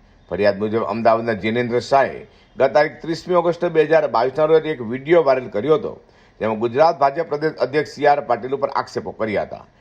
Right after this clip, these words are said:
કે તેમને વિધાનસભા ચૂંટણીમાં એંસી કરોડ ઉઘરાવી પાર્ટી ફંડમાં જમા કરાવ્યા ન હતા. આ માત્ર એક ચૂંટણીની રકમ નથી, આવી અનેક ચૂંટણીમાં પાટીલે કેટલા કૌભાંડ કર્યા છે તેની રજૂઆત કરવાની સાથે ભાજપ અને સી આર પાટીલ વિરુદ્ધ અપશબ્દો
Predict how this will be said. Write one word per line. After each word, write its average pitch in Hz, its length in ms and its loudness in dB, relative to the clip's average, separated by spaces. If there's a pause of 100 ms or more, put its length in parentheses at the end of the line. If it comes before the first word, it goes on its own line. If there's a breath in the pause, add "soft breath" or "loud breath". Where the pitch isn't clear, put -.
(140)
કે - 120 -10
તેમને 113 240 -4
વિધાનસભા 147 580 2
ચૂંટણીમાં 139 560 -4
એંસી 175 380 2
કરોડ 156 260 2
ઉઘરાવી 127 380 2 (300 soft breath)
પાર્ટી 143 280 0
ફંડમાં 131 380 -4
જમા 143 260 2
કરાવ્યા 98 360 -2
ન 110 40 2
હતા. - 260 -4 (440 soft breath)
આ 87 100 -2
માત્ર 107 240 0
એક 113 160 -2
ચૂંટણીની 160 560 -2
રકમ 131 320 -2
નથી, 120 240 -4 (320 soft breath)
આવી 196 240 4
અનેક 185 240 0
ચૂંટણીમાં 175 560 0
પાટીલે 156 400 -2
કેટલા 175 320 0
કૌભાંડ 151 340 0
કર્યા 143 380 2
છે 113 100 -2 (300 soft breath)
તેની 120 240 -2
રજૂઆત 156 400 2
કરવાની 143 360 -2
સાથે 165 260 0 (400 soft breath)
ભાજપ 156 340 0
અને 170 100 -2
સી 156 220 -2
આર 156 100 4
પાટીલ 147 320 -2
વિરુદ્ધ 156 240 -4
અપશબ્દો 156 420 0